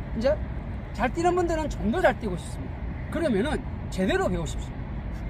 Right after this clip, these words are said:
정석근 헬스라이프와 함께 하시면은 여러분의 런닝의 품격이 현저하게 달라지게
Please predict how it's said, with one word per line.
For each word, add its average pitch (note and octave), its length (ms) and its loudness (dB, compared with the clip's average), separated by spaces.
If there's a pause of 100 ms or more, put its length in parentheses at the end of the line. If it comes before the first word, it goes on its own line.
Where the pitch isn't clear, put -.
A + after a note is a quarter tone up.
(140)
정석근 C#4 380 0
헬스라이프와 B3 640 2
함께 B3+ 240 -4
하시면은 A3+ 500 0 (180)
여러분의 A#3 520 0
런닝의 B3 520 0 (240)
품격이 C4+ 500 -2 (600)
현저하게 E4+ 580 6
달라지게 G3+ 480 2